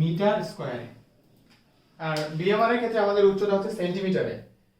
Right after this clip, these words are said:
সেন্টিমিটার থাকবে বয়স বছরে, ওজন কেজিতে। এই জিনিসটা কিন্তু আমাদের অবশ্যই খেয়াল রাখতে হবে যে আমাদের এখানে যে সূত্রটা যেটা আসতেছে বিএমআই এর ক্ষেত্রে, যে শরীরের ওজনকে উচ্চতা দ্বারা, উচ্চতার মিটার স্কয়ার দ্বারা ভাগ করতে হবে। এখন আমরা যদি একটু খেয়াল করি যে একটা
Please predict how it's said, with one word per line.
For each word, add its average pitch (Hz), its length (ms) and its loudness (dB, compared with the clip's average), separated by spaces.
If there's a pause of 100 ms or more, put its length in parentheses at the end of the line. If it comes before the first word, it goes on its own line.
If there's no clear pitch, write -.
(200)
সেন্টিমিটার 190 460 -6
থাকবে 190 240 -4
বয়স 160 280 2
বছরে, 190 360 -2
ওজন 160 300 0
কেজিতে। 131 300 -6
এই 139 120 -4
জিনিসটা 170 240 -8
কিন্তু 185 180 -6
আমাদের 175 200 -2
অবশ্যই 180 360 -2
খেয়াল 160 160 -2
রাখতে 139 200 -6
হবে 110 180 -10 (420)
যে 160 120 -2
আমাদের 202 240 0
এখানে 202 340 0
যে 190 160 2
সূত্রটা 202 440 0
যেটা 202 240 0
আসতেছে 170 380 -2
বিএমআই 156 400 -2
এর 147 120 -6
ক্ষেত্রে, 156 260 -6 (460)
যে 165 140 -6 (260)
শরীরের 202 300 4
ওজনকে 202 400 2
উচ্চতা 185 380 -2
দ্বারা, 156 240 0 (500)
উচ্চতার 202 300 -2 (160)
মিটার 220 380 2
স্কয়ার 202 200 0
দ্বারা 180 200 4
ভাগ 151 120 -4
করতে - 220 -8
হবে। 123 140 -6
এখন 180 220 0
আমরা 202 180 0
যদি 240 160 -2
একটু 240 180 -6
খেয়াল 175 240 0
করি 156 200 -2
যে 160 100 0
একটা 156 280 -2